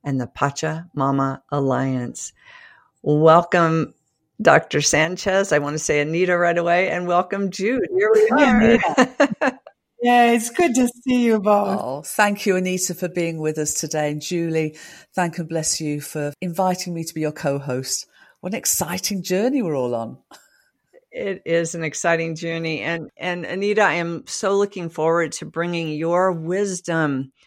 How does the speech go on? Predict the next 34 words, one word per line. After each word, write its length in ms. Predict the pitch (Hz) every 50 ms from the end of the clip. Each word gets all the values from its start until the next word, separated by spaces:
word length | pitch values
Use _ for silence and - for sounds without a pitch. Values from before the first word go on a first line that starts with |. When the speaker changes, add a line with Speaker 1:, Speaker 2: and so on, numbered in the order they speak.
| _ _ _ _ _ _ _ -
Speaker 1:
to 240 | - 240 254 254
this. 400 | 220 214 185 160 151 - - -
And 260 | - - 190 190 185 170
I 140 | 175 185
know 320 | 185 185 190 190 190 196 190
you've 300 | 185 165 160 170 170 156
had 380 | 151 165 175 175 170 165 165
a 140 | - - 156
lot 320 | 160 156 165 170 175 175 175
of 100 | 160 160
experiences 1040 | 160 - - - - - - 196 196 196 190 180 165 151 151 - 156 143 147 -
with 180 | - 160 165 165
the 80 | 165 156
book 440 | - - 185 180 160 143 - -
and 160 | 127 151 151 151
reading 340 | 165 175 180 180 175 170
it 220 | 160 151 143 135 139
and 100 | 139 139
the 40 | 147
stories, 760 | 143 - - - 196 190 190 180 170 156 151 143 143 147 -
and 160 | 151 139 139 - - - - - - - - - 156
it's 200 | 135 208 196 -
brilliantly 640 | - - 214 220 220 220 202 190 131 - 160 170 156
written. 300 | 143 151 104 82 135 165
So 420 | - - 208 190 180 175 175 160 151 143 - _ _ _ _ _ -
we 160 | 175 202 247
have 140 | 285 302 269
a 160 | 214 190 - _ _
traditional 480 | - - 220 202 214 214 - 202 185 175
first 280 | - 170 170 - -
question 360 | - 185 180 180 - - 185 175
on 140 | 170 160
the 80 | 156 151
show. 460 | 151 - - 165 151 147 143 151 151